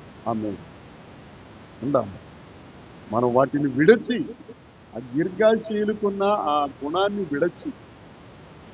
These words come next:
దేవుని ప్రజలుగా మనము మారుదము చెప్తాం. హల్లెలూయా, హల్లెలూయా. అప్పుడు ఐదో వచనం చూద్దాం. దేవుడు,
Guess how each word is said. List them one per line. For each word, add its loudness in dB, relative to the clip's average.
దేవుని 0
ప్రజలుగా -2
మనము -4
మారుదము -6
చెప్తాం. -12
హల్లెలూయా, 0
హల్లెలూయా. 0
అప్పుడు 2
ఐదో 0
వచనం -2
చూద్దాం. -6
దేవుడు, 6